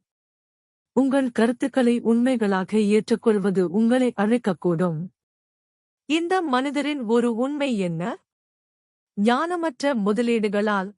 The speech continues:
அவர் கணிசமான செல்வத்தை இழந்தார் என்பது உண்மை. நடுத்தர வயதை கடந்ததால், மீண்டும் தொடங்கி மற்றொரு செல்வத்தை உருவாக்குவது மிகவும்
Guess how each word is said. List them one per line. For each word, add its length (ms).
அவர் 320
கணிசமான 720
செல்வத்தை 640
இழந்தார் 580
என்பது 460
உண்மை. 440
நடுத்தர 580
வயதை 420
கடந்ததால், 680
மீண்டும் 520
தொடங்கி 560
மற்றொரு 540
செல்வத்தை 680
உருவாக்குவது 840
மிகவும் 580